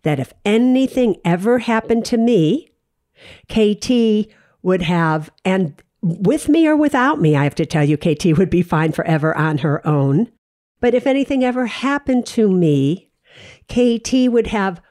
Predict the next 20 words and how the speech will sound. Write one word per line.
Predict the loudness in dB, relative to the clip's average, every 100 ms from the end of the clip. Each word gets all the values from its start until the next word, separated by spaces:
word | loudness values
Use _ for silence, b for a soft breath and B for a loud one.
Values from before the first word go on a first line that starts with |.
| _
more | 0 2 4
money | 2 2 0 0
than | -2 -2
really | 0 0 -2
she | -2 -2
knows | 2 2 0 -2
what | -4 -2
to | -6
do | -4 -4 -2
with. | -2 -2 -6 -20 B B -4
She | 0 0 2
also | 2 0 0 0 0 B -6
has | -4 -2 -2
a | -4
direct | -2 -2 0 -2 -4 -4
relationship | 0 0 0 -4 -2 -2 -2
with | -4 -4 -6
the | -10
financial | -6 -6 -4 -6 -8 -8
advisors | -8 -4 -2 0 0 0 2 0 -4